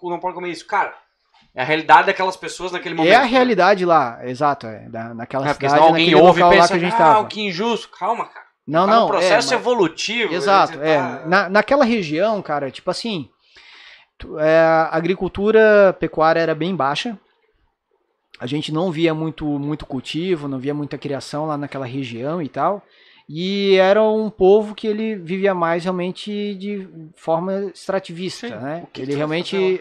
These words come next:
Speaker 1: lá?
Speaker 2: é. E aí a gente tava lá pra fazer o estudo e tal. E daí,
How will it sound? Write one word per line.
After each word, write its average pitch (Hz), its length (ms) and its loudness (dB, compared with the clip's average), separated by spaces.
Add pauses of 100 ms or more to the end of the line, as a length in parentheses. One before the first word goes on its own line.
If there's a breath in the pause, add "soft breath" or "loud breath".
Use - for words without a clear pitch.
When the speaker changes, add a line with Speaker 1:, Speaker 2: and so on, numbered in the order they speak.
Speaker 1:
lá? 175 80 -2
Speaker 2:
é. 131 260 -2 (680 soft breath)
E 277 100 -4
aí 269 100 6
a 240 60 6
gente 208 120 0
tava 190 180 2
lá 180 80 6
pra 175 120 -4
fazer 170 220 -4
o 220 40 -2
estudo 240 440 -6
e 151 60 -2
tal. 220 280 0 (260 loud breath)
E 202 80 -10
daí, 240 520 0